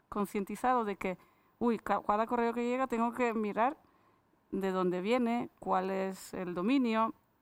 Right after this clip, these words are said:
eh, a ver, ¿por qué, por qué este banco que yo ni siquiera he hablado con ellos me está pidiendo las claves?", pues toda esa parte es, es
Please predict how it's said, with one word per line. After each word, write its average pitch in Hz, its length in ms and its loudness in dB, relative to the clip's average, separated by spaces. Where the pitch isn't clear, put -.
eh, 185 320 0
a 175 80 2
ver, 196 160 -2
¿por 185 140 -4
qué, 214 140 -2
por - 280 -2
qué 233 100 -2
este 233 220 -2
banco 208 320 0
que 196 180 -6
yo 202 120 -4
ni 208 220 0
siquiera 196 1500 2
he 190 80 -2
hablado 190 260 0
con 196 220 -2
ellos 185 220 -4
me 190 80 -4
está 190 180 -4
pidiendo 180 680 -2
las - 120 -6
claves?", 247 500 -2
pues 185 220 -6
toda 269 480 2
esa 277 280 -2
parte 320 460 0
es, 214 320 -2
es 220 340 -4